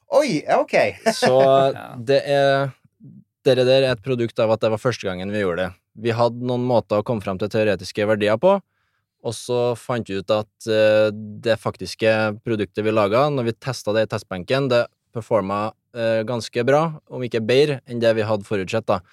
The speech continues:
Speaker 1: Ja.
Speaker 2: Så da justerte vi, eh, måten vi beregnet ting på, og så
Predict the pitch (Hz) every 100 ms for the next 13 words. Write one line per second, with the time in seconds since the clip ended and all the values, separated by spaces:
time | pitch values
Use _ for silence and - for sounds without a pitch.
0 | _ 107 110 - 117 127 131 - 101 92
1 | 107 110 107 107 107 107 - 110 95 101
2 | 104 107 110 104 101 127 143 _ 156 160
3 | 180 185 165 - 123 - 123 120